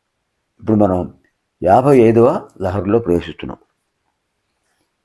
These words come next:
అమ్మవారి యొక్క నిమేష, ఉన్మేష. నిమేష, ఉన్మేష. నిమేష అంటే కనురెప్పను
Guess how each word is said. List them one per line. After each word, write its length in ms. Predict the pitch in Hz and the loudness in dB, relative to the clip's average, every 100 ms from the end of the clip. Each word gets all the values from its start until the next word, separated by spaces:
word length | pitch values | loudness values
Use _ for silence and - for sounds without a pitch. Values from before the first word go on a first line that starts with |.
| _ _ _ _ _ - | _ _ _ _ _ -4
అమ్మవారి 340 | 104 135 151 | 0 2 2
యొక్క 200 | 156 156 | 0 0
నిమేష, 540 | 131 95 110 139 143 170 | 0 0 2 2 0 -2
ఉన్మేష. 520 | 170 110 107 104 - 90 - _ _ _ _ _ _ _ _ - | -2 -2 0 -2 0 -4 -4 _ _ _ _ _ _ _ _ -4
నిమేష, 460 | 104 127 139 127 - | 0 2 2 0 -2
ఉన్మేష. 640 | 185 - 101 95 82 - | -2 -2 -2 0 -2 -4
నిమేష 600 | - _ 101 113 131 135 | -10 _ 0 2 2 2
అంటే 380 | 123 131 196 - _ _ _ _ _ - | -2 -2 -4 -8 _ _ _ _ _ -2
కనురెప్పను 720 | 101 120 120 120 117 240 - | 2 4 2 2 0 -2 -6